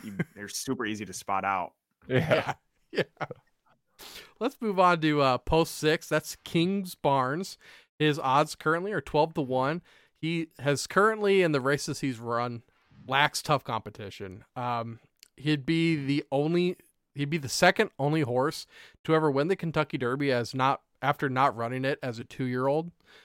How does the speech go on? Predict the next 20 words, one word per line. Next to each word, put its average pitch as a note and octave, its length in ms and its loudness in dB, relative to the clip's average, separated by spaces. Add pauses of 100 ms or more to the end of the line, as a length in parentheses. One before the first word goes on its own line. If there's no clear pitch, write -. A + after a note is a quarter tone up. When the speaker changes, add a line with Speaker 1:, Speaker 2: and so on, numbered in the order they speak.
(200)
Speaker 3:
So, B2+ 640 2
um, B2 480 2 (420)
there's F#3 240 4
some C4+ 140 0
concerns F#3+ 460 0
about D#3 240 0
Kings E3+ 300 0
Barnes, D3 440 0
and C#3 160 -2
I'll E3 140 6
get F#3 300 -2
into D3 200 -2
that C#3+ 140 4
a B2+ 40 0
little C#3 160 -2
bit A#2+ 100 -6
more B2 200 -2
later. B2 480 -6 (420)
Um, A#2 380 -2 (380)
but A#2+ 320 0